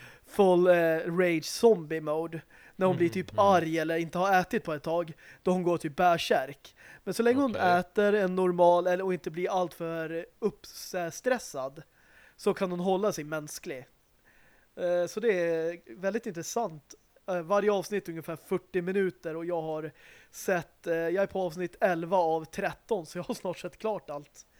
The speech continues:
Speaker 1: Så jag är helt
Speaker 3: Mhm.
Speaker 1: fast. Jag började kolla igår. Så ja, jag är helt fast, och den finns på Netflix, så jag rekommenderar alla att kolla på den. I alla fall ge den ett två, tre avsnitt, för jag har inte kunnat släppt den. Jag är
Speaker 3: Men alltså,
Speaker 1: helt
Speaker 3: det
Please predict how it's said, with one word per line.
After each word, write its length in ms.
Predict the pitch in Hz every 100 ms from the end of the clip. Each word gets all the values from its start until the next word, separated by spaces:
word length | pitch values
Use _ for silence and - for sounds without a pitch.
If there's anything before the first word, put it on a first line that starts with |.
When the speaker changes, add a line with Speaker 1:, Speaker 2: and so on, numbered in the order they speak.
| _ _ _ _
Speaker 1:
Så 140 | -
jag 220 | 180 185 170
är 40 |
helt 440 | 147 131 214 151 180
Speaker 3:
Mhm. 80 |
Speaker 1:
fast. 220 | 202 165 -
Jag 120 | 175
började 320 | 190 190 175
kolla 220 | 165 156
igår. 600 | 156 147 196 165 151 151 151 _ - - _ _ _ _ _
Så 140 | -
ja, 580 | 190 185 233 320 _ 190
jag 240 | 220 254
är 40 | 226
helt 220 | 214 220
fast, 220 | 208 190
och 40 | 190
den 100 | 190
finns 200 | 262 226
på 120 | 185
Netflix, 540 | 214 220 - 156 151
så 60 | -
jag 100 | 170
rekommenderar 480 | 185 - 202 185 233
alla 180 | 170 156
att 60 |
kolla 300 | - 175 180
på 160 | 220 170
den. 140 | 165
I 20 |
alla 80 | 175
fall 240 | 175 226 185 - - - _
ge 220 | 202 226
den 120 | 175
ett 100 | 151
två, 220 | - 170
tre 160 | 160 175
avsnitt, 520 | 165 151 - 214 -
för 80 | 151
jag 80 | 170
har 60 |
inte 180 | 185 127
kunnat 220 | 135 135
släppt 280 | - 175 -
den. 200 | 147 151 _ _ _ _
Jag 120 | - -
är 180 | 156 135
Speaker 3:
Men 100 | 139
alltså, 200 | 147 -
Speaker 1:
helt 60 |
Speaker 3:
det 60 | 175